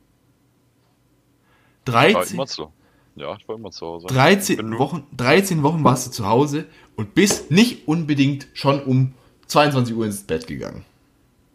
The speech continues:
Speaker 1: Ja.
Speaker 2: Und dann kam die E-Mail, „Ey, wir machen die Schulen wieder auf.“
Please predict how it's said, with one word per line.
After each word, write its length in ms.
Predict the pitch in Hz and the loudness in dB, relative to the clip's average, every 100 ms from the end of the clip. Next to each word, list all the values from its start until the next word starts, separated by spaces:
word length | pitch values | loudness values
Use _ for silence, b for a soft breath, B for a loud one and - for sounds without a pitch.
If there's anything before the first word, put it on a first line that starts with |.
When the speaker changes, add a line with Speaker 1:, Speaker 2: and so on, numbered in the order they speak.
| - | -2
Speaker 1:
Ja. 140 | 110 - _ _ _ _ _ _ B B B B B - | 0 0 _ _ _ _ _ _ B B B B B -4
Speaker 2:
Und 200 | 120 123 | 0 4
dann 260 | 160 233 | 4 4
kam 300 | 220 143 117 | -2 -2 -2
die 200 | 104 85 | -4 -4
E-Mail, 280 | 120 143 151 | -2 0 0
„Ey, 300 | - 180 95 | 4 4 4
wir 80 | 85 | -2
machen 240 | 90 90 95 | -4 -2 -2
die 100 | 90 | -4
Schulen 360 | - 160 202 | 0 2 2
wieder 260 | 165 123 80 | 2 0 -2
auf.“ 340 | 85 - - | -6 -12 -16